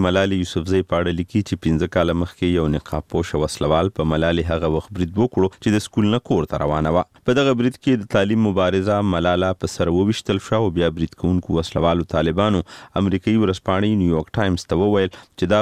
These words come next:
به د هغو خلکو لپاره یو سبق وي، څوک چې د دوی مخالفت کوي. خو د مجلې په خبره، ملګرو ملتونو ته بیا په خپله وینا کې ملالۍ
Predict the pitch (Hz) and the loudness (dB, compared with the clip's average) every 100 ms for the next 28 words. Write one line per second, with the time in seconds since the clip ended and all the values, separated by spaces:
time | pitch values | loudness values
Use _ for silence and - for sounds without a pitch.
0 | 104 98 90 92 92 - 90 - 82 - | 2 0 0 -2 -2 -2 -4 -2 -4 -2
1 | 85 87 82 78 80 82 95 - 110 - | 0 0 0 -2 -2 -2 -2 -2 -4 -6
2 | _ - 92 85 - 80 78 87 78 71 | _ -4 -2 -2 -2 -2 0 0 0 0
3 | 82 87 - - - 82 95 _ - - | 0 -2 -2 -6 -2 -2 -2 _ -8 -2
4 | 110 117 110 117 120 110 - 101 110 123 | 2 2 2 0 0 -2 -4 -2 0 0
5 | 120 98 104 101 95 90 90 104 104 - | 0 -2 0 2 2 0 0 0 0 0
6 | 110 95 92 - - - 87 87 87 87 | -2 0 0 -2 -8 -2 0 0 0 -2
7 | - 95 92 85 87 | -2 0 2 2 0